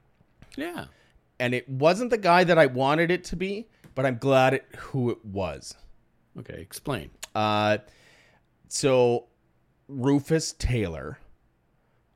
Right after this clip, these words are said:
Speaker 2: was my pick. That's who I wanted it to be, because he's Roger Taylor's son, the drummer from,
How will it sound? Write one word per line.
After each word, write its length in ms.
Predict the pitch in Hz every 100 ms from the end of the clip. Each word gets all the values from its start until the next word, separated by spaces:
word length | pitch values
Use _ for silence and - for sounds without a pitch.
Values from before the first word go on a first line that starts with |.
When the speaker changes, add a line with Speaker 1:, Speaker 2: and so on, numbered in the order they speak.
| _
Speaker 2:
was 480 | 95 92 87 80 -
my 300 | 95 98 87
pick. 420 | - - - _ - _
That's 200 | 107 -
who 80 | 104
I 140 | 87
wanted 300 | 78 67 90
it 40 | -
to 60 |
be, 220 | - 52 - _
because 400 | - 110 107 87
he's 440 | - - 98 87 80
Roger 320 | 95 98 107
Taylor's 600 | 104 104 92 90 85 - - _ _ _ _ _
son, 520 | - - 90 90 98 - - _ -
the 120 | 87
drummer 380 | 80 90 87 87
from, 400 | - 90 82